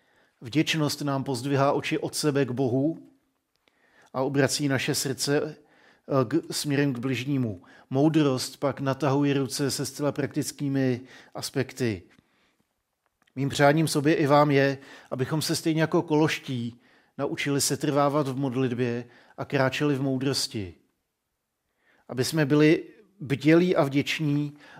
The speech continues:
a aby jsme tady v té bdělosti a vděčnosti v modlitbě si neustále drželi Boha. Aby všechno, co děláme, se stalo modlitbou.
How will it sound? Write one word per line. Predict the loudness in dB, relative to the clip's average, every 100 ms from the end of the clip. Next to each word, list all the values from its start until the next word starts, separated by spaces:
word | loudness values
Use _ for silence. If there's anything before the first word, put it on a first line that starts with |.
| -2
a | 0 2 0 -4 -14 _ _ _ _ _ _ _ _ _ _ _ _ _ _ _ _ -12
aby | -8
jsme | -6 -2 0
tady | 0 -2 -4
v | -4
té | -6
bdělosti | -2 0 0 0 -2 -2
a |
vděčnosti | 0 -4 -4 -4 -4 -2 0 0 -2 -8 _ _ _ _ _ _ _
v | -6
modlitbě | -4 0 0 0 0 0 0 -4
si | -6 -6
neustále | -4 -6 -2 0 2 2
drželi | 0 0 0 0
Boha. | -2 -2 -6 -10 _ -20 -16
Aby | -4 -2
všechno, | 0 -2 -2
co | -2 0
děláme, | 4 6 6 2
se | -2
stalo | -2 0 0
modlitbou. | -2 -2 0 0 -2 -4